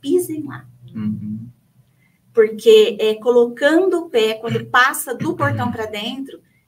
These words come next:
Speaker 1: que as pessoas entendem e compreendem o ambiente daquele lugar.
Speaker 2: Uhum.
Speaker 1: E a casa, ela fica num ambiente bem complicado do bairro, num dos pontos de tráfico,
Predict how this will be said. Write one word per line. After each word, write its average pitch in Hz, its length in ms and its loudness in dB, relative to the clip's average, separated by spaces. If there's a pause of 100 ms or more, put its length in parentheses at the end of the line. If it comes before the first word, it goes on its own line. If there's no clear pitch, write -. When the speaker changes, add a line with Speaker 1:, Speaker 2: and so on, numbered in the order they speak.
Speaker 1:
que 240 80 -2
as 233 120 -2
pessoas 247 480 0
entendem 277 680 -2
e - 20 -2
compreendem 247 880 -4
o 240 120 -4
ambiente 269 580 -4
daquele 277 360 -10
lugar. 269 440 -8 (380)
Speaker 2:
Uhum. 107 420 -12 (140)
Speaker 1:
E 262 160 0
a 311 100 4
casa, 277 580 -2
ela 233 200 -2
fica 269 340 -12
num 262 180 -8
ambiente 240 640 -6 (480)
bem 349 240 0
complicado 415 680 0
do 214 100 -8
bairro, 185 520 -10
num 208 260 -8
dos 226 260 -8
pontos 233 560 -6
de 226 140 -14
tráfico, 220 640 -10